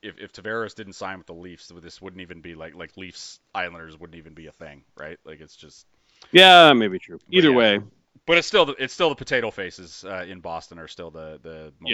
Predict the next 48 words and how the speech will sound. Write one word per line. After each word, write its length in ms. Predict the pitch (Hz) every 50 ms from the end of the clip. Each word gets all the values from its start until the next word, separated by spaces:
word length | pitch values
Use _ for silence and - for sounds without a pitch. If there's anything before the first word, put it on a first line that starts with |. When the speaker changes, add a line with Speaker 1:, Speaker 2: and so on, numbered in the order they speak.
| 87
Speaker 2:
Yes. 160 | 76 - - -
Speaker 1:
obnoxious 320 | - 73 - - 73 -
fan 200 | - 71 71 71
base. 160 | 69 73 71 -
Speaker 2:
Uh, 320 | 131 127 123 120 120 117
Speaker 1:
But 120 | 113 - 143
Speaker 2:
I 60 | 165
want 320 | 156 151 170 165 160 -
Florida 340 | - - 160 151 143 135 135 120
to 40 | 120
win 140 | 120 120 117
the 80 | 110
series, 400 | 107 - - 107 101 104 101 90
but 180 | - - 107 98
I 120 | 95 95
have 160 | 98 95 101
a 80 | 92 87
hard 260 | - 110 110 110 104
time 220 | - - 104 95 85
choosing 280 | - 98 92 - -
between 300 | 95 90 - - 92 90
these 140 | 87 87 -
two 160 | - - 95
teams. 500 | - - - 92 87 85 78 - - - - _ _ _ _ _
Speaker 1:
Mm-hmm. 220 | 113 110 107 107 98
Speaker 2:
Even 240 | 135 143 131 143 147
if 80 | -
it 40 | 151
was, 140 | 135 135 147
if 60 | 143
it 100 | 127 120
was 140 | 117 107 -
seven 200 | - 165 151 156
games, 280 | 147 147 143 139 123 -
five 240 | - 139 135 139
games, 260 | 135 156 143 131 127 120
nine 220 | 131 123 131 127
games, 380 | 120 123 120 120 117 110 - - _ _
I'd 140 | - 110 110
have 80 | 117
a 20 | 107
Speaker 1:
Yeah. 60 | 101
Speaker 2:
hard 140 | 117 117 110
time 140 | 110 104 98
choosing 260 | 98 107 95 92 90
between 120 | 82 _ _ _ _ _ _ _ _ _ _
these 100 | _
teams. 20 | _